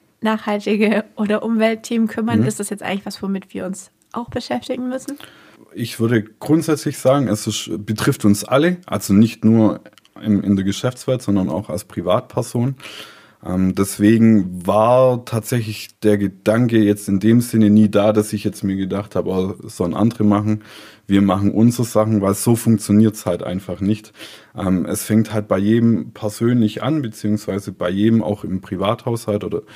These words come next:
Speaker 2: privat nachhaltig zu leben oder sich mit Nachhaltigkeit zu beschäftigen. Und wir als Unternehmen oder wir als Einrichtung können ja uns da jetzt nicht einfach sagen, "Ah, nee, müssen andere machen", sondern das gehört einfach mit dazu.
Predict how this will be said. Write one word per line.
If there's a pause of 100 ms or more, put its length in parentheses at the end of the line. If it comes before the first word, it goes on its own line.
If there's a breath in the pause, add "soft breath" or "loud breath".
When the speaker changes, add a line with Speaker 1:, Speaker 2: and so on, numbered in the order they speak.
(260 loud breath)
Speaker 2:
privat
nachhaltig
zu
leben
oder
sich (260 soft breath)
mit
Nachhaltigkeit
zu
beschäftigen. (420 loud breath)
Und
wir
als
Unternehmen
oder
wir
als
Einrichtung (920)
können
ja
uns
da
jetzt
nicht
einfach
sagen,
"Ah,
nee, (140)
müssen
andere
machen",
sondern
das (560 loud breath)
gehört
einfach
mit
dazu.